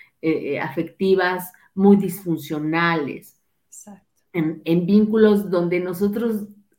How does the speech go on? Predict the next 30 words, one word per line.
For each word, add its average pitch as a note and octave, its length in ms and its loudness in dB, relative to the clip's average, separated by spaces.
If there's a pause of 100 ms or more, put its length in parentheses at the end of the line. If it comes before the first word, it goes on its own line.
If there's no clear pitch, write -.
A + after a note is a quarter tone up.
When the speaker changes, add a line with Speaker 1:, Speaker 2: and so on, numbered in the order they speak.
(120)
Speaker 1:
románticamente G#3+ 1000 0
le G3+ 100 0
ponemos E3+ 460 -4
la F3+ 140 -6
palabra D#3+ 400 -4
amor, C#3 400 -8 (480)
pero F3+ 300 2
Speaker 2:
Ajá. - 20 2
Speaker 1:
en E3+ 200 0
la E3+ 80 -2
realidad D#3+ 560 -2
estamos G3 400 -6
viviendo E3 680 -6
vínculos F3 520 -2
de F3+ 120 -4
relación D3+ 680 -6
desde F3 240 -6
el D3 80 -6
apego, D#3 540 -2
desde D3 260 -6
el C#3+ 100 -6
miedo, D3+ 440 -4
desde D3 240 -6
la D3 180 -4
violencia, D3 600 -6
desde D3+ 260 -6
la C#3+ 100 -6
dependencia, C#3+ 840 -8
desde C#3 300 -6
la C#3 260 -4